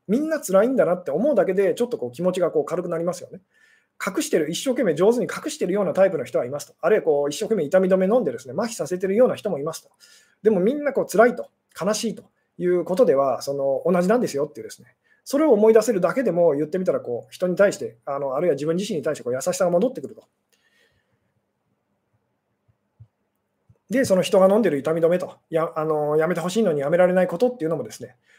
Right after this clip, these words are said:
あの、あ、この人も辛いんだなっていうふうにですね、この人にとってのこう痛み止めなんだなというふうに、その、思ってあげたらですね、あの、なんとなくこう優しい気持ちが戻ってくると。で、なおかつ、あなたがそれをこう、いけないものだ、ダメなものだっていうふうに思わなくなるとですね、相手はそれを、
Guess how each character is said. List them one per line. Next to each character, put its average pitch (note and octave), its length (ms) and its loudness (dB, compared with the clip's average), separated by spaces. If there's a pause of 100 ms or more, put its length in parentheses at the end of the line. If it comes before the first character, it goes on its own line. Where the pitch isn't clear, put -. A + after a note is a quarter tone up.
(160)
あ D3+ 180 0
の、 D3 280 0
あ、 - 40 -6 (220)
こ F3 140 -2
の F3 60 -2
人 F3+ 120 -2
も E3 80 -2
辛 F3+ 260 2
い G#3+ 60 4
ん A#3+ 40 4
だ F#3 100 4
な C#3+ 80 0
っ F3 80 -6
て - 80 -10
い - 20 -6
う - 20 -6
ふ - 20 -10
う - 20 -12
に A#2 60 -12
で - 40 -18
す B2+ 80 -14
ね、 A#2 40 -10
こ F#3 100 -4
の A3+ 80 4
人 A3 120 0
に D3+ 60 -2
と G3 80 0
っ G3+ 40 -4
て F3 80 0
の C#3 60 -4
こ B2+ 60 -6
う B2+ 60 -6
痛 F3+ 160 0
み A#3+ 60 2
止 A#3 100 6
め B3 80 4
な B3 100 2
ん B3 60 -2
だ D3+ 80 -2
な D3+ 120 -6
と - 100 -20 (340)
い D3 80 -8
う - 20 -6
ふ D3+ 120 -2
う C3 60 -2
に、 B2 220 -12 (340)
そ D#3+ 120 -4
の、 D#3 100 0
思 D3+ 420 4
っ B3 40 0
て D#3+ 80 0
あ C3 80 0
げ D#3+ 80 0
た E3+ 100 2
ら C3+ 80 -2
で A2+ 100 -6
す - 140 -16
ね、 - 140 -20 (260)
あ D#3 100 -6
の、 D#3+ 100 -2
な E3+ 120 2
ん F#3+ 60 0
と A#3 80 4
な A3+ 80 2
く C#3 200 -8
こ B2 200 -4
う B2+ 60 -2
優 C#3+ 60 -2
し F3 220 -6
い F3 60 -4
気 F3+ 40 -6
持 F3 120 0
ち F3+ 60 -2
が F#3 40 4
戻 F#3 200 6
っ A3+ 40 2
て D3+ 80 -4
く C#3 80 -2
る C3 60 -8
と。 - 140 -20 (360)
で、 A3 140 8
な C#4+ 160 8
お A#3 40 4
か E3 120 2
つ、 F3 260 2
あ F3 60 0
な C#4 100 6
た A3 80 6
が C#3+ 100 2
そ F#3+ 120 2
れ G3+ 80 4
を G3+ 240 6
こ C#3+ 500 2
う、 - 20 -8
い F#3 40 -4
け F#3 100 -2
な D4 120 4
い C#4+ 40 4
も C#4 120 4
の C4+ 60 4
だ、 F#3+ 120 6
ダ F3 100 2
メ C#4+ 100 2
な A3 120 2
も E3+ 100 2
の F#3 100 4
だ G3 120 4
っ A#3 100 -4
て - 80 -10
い C3 40 -6
う - 20 -12
ふ - 20 -12
う - 20 -8
に C3+ 60 -8
思 F#3 160 2
わ B3+ 60 2
な A3 100 -2
く - 80 -12
な D#3+ 100 -2
る D#3+ 60 -4
と - 80 -12
で - 80 -14
す - 100 -20
ね、 A#2+ 160 -18
相 A#3 200 -6
手 F3 80 2
は C#3+ 100 2
そ E3 120 0
れ G3+ 80 6
を、 G3 200 0